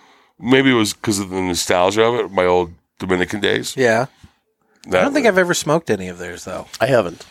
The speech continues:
Speaker 3: Yeah.
Speaker 2: No.
Speaker 1: Uh, I'll try to get hold of Jonathan, g-, get you guys, get some. But, um, yeah, and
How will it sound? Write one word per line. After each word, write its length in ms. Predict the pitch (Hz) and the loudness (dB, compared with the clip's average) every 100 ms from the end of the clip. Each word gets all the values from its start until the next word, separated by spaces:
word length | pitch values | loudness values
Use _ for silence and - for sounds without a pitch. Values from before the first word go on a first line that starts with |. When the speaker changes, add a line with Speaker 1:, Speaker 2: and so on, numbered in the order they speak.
| - - | -20 -14
Speaker 3:
Yeah. 140 | 82 80 | -12 -10
Speaker 2:
No. 280 | 117 110 90 _ _ _ 67 - _ - | -8 -10 -12 _ _ _ -20 -20 _ -2
Speaker 1:
Uh, 640 | 107 113 113 110 110 110 92 | 2 4 6 6 4 0 -4
I'll 80 | 107 | -4
try 160 | - 113 | 2 2
to 60 | |
get 80 | 98 | 2
hold 200 | 92 85 | 2 2
of 40 | 78 | 2
Jonathan, 400 | 76 78 67 - _ _ - | 2 0 -4 -8 _ _ -18
g-, 100 | - - | -16 -12
get 160 | 71 65 | -10 -8
you 100 | 60 | -8
guys, 160 | 65 | -8
get 220 | - 65 - | -10 -10 -10
some. 220 | 64 58 _ | -12 -14 _
But, 180 | - 71 | -2 2
um, 440 | 71 71 71 69 65 _ _ _ _ _ _ _ _ - | 2 4 2 -2 -8 _ _ _ _ _ _ _ _ -8
yeah, 180 | 90 - - | -6 -4 0
and 200 | 95 | 0